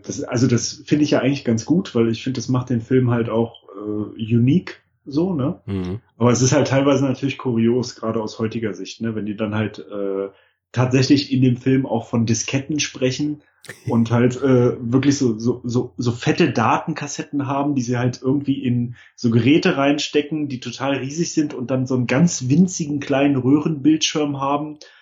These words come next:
Speaker 1: wo du dann halt immer in schlechter Bildqualität verpixelst mit Störungen und so irgendwelche Bilder siehst und man sich natürlich so denkt, so, ey, das ist doch die fucking Zukunft, so, ne?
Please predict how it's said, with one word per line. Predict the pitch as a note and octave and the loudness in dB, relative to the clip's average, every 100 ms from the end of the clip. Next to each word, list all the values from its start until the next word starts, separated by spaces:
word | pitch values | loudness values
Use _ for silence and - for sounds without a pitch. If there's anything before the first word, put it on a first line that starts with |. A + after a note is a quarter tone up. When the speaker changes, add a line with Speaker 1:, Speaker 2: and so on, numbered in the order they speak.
| _ _ | _ _
Speaker 1:
wo | B2+ | -4
du | A#2+ | -2
dann | B2 A#2+ | 0 0
halt | B2+ B2 | 0 -2
immer | B2 C#3+ D3 | 0 -2 0
in | A#2+ | -2
schlechter | - C#3+ C#3+ B2+ | -2 -2 0 2
Bildqualität | C#3+ D3 - D3 C#3 C3+ D3 C#3+ | 2 2 0 0 0 2 4 4
verpixelst | - - - D3+ - D3+ D3+ D3 - | 2 -6 -4 -6 0 2 4 2 -4
mit | A#2+ | -4
Störungen | - - C#3 D3 D3 D3 D3 | -2 2 4 4 2 0 -2
und | C3+ | -4
so | C3+ C3+ | -4 -2
irgendwelche | C3 B2+ A#2 A2 | 0 0 0 0
Bilder | A#2+ C#3 C#3 | 2 2 2
siehst | C#3 - | -2 -4
und | A#2 | 0
man | A2+ | 2
sich | A2+ A#2 | 0 -2
natürlich | A2+ B2 A#2 | -4 -4 -4
so | G#2+ | -4
denkt, | G#2+ A2+ | -4 -4
so, | A2+ | -6
ey, | G2+ G2 | -10 -10
das | G#2 | -10
ist | A2 - | -12 -20
doch | - | -16
die | A2 | -14
fucking | - A2+ A#2 A2 | -12 -8 -6 -6
Zukunft, | C3+ B2+ A2+ G2+ | -6 -4 -6 -6
so, | - G2+ | -10 -8
ne? | A2 | -6